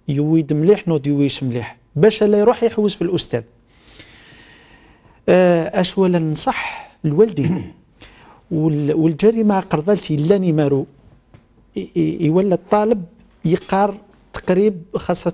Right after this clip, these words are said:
الطالب الجامعي إذا كان روح الجامعة مثلًا، يقار إيض الامتحان.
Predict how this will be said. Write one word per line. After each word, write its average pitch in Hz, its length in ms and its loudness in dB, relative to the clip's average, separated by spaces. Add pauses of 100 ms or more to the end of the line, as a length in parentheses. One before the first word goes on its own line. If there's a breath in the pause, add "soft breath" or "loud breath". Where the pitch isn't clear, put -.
الطالب 165 420 2
الجامعي 156 480 0
إذا 147 120 0
كان 147 200 0
روح 143 220 -2
الجامعة 147 440 0
مثلًا، 156 440 0 (840 soft breath)
يقار 190 560 0 (180)
إيض 233 200 4
الامتحان. 175 640 2